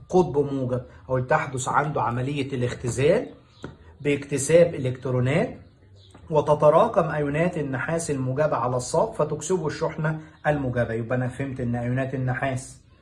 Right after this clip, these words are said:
الموجب هتاخد بعضيها وتروح عند الساق بتاع النحاس،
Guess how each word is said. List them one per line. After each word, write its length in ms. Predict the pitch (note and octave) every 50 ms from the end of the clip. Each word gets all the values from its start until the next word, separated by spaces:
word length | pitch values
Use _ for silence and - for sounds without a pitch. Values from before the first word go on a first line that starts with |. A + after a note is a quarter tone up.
| - - - - -
الموجب 500 | C3 B2+ B2+ C3+ C3+ C3+ C3 B2+ B2 A#2 A2 -
هتاخد 500 | - A2+ A2 - C3 B2 - C#3+ C#3 A#2+
بعضيها 400 | A2+ A#2 A2 A2+ A2+ B2+ C3 C3
وتروح 500 | B2 B2 A#2+ A#2 - B2+ B2+ C3 - -
عند 160 | B2 B2+ B2 A#2+
الساق 280 | A#2+ - - C#3 B2+
بتاع 280 | B2 A#2+ B2 - B2+ A#2
النحاس، 500 | B2+ B2+ B2+ B2+ - C3 B2+ B2 -